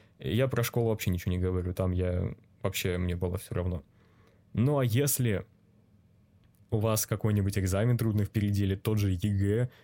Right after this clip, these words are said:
я много, у меня есть много знакомых, которые сейчас егэ, а, волнуйтесь меньше. Просто волнуйтесь меньше. Во-первых, ваше волнение, оно ни к чему хорошему не приведёт.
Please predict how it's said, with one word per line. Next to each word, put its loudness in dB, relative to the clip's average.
я 0
много, 0
у -2
меня 0
есть -4
много 2
знакомых, -2
которые -2
сейчас -4
егэ, 0
а, 0
волнуйтесь -2
меньше. -4
Просто 0
волнуйтесь 0
меньше. -4
Во-первых, 0
ваше 0
волнение, 2
оно 0
ни 2
к -12
чему 0
хорошему 0
не 2
приведёт. -2